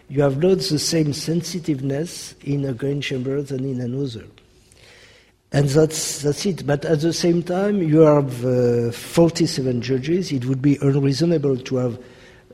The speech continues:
a bench of forty-seven judges. It would not be manageable. So we, we are obliged, to, or the convention is obliged to find a, a practical solution.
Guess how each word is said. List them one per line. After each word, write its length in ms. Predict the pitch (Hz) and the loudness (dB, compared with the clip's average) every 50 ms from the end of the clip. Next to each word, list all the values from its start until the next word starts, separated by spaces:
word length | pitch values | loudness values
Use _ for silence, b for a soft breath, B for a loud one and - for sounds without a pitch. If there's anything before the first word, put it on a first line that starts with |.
| - | -16
a 40 | 127 | -8
bench 380 | 110 110 139 143 139 135 - - | -2 0 2 2 2 2 0 -2
of 100 | 123 - | -2 -4
forty-seven 720 | - - 147 147 139 - 143 131 - - 123 117 117 113 | -2 0 0 0 0 0 -4 -6 -4 -4 -4 -4 -4 -4
judges. 440 | 110 123 131 135 165 180 185 160 123 | -4 -4 -4 -4 -2 -4 -4 -2 -4
It 140 | 123 110 110 | -6 -6 -4
would 140 | 117 120 113 | -6 -4 -2
not 180 | 135 135 123 120 | -2 -4 -2 -2
be 100 | 127 123 | -2 -2
manageable. 680 | 110 117 127 143 160 160 160 156 139 131 143 156 175 175 - B B B B B | -2 -2 -2 -2 -2 -2 -4 -4 -2 -2 0 0 -2 -2 -6 B B B B B
So 300 | B - - 147 151 151 | B 2 4 6 6 6
we, 320 | 139 127 131 135 131 123 | 6 4 2 2 2 2
we 280 | 131 131 127 131 131 131 | 0 -2 -2 0 0 0
are 160 | 123 127 127 | 0 0 0
obliged, 540 | 120 120 120 117 131 143 143 143 135 - - | -2 -2 -2 -2 -2 -2 -2 -2 -4 -6 -10
to, 220 | 113 110 107 101 - | -10 -12 -12 -12 -10
or 200 | - 123 120 123 | -6 -4 -4 -4
the 100 | 120 - | -4 -6
convention 680 | 123 - - 127 117 127 139 139 135 - 147 139 127 123 | -4 -2 -2 0 0 0 0 -2 -2 -2 -2 -2 -2 -2
is 260 | 110 127 127 120 127 | -2 -2 -2 0 -2
obliged 420 | 123 110 127 131 131 135 127 - - | -4 -4 -2 -2 -4 -4 -6 -8 -10
to 80 | 131 120 | -12 -12
find 440 | - - - 127 131 131 127 123 113 | -12 -10 -10 -8 -6 -6 -6 -8 -10
a, 360 | 104 107 107 104 - - 117 | -12 -14 -16 -18 -18 -20 -20
a 20 | |
practical 480 | 113 - 131 131 - - _ - 127 117 | -18 -16 -16 -16 -16 -18 _ -8 -8 -8
solution. 420 | - - 110 95 95 - - - | -6 -6 -8 -10 -10 -12 -16 -18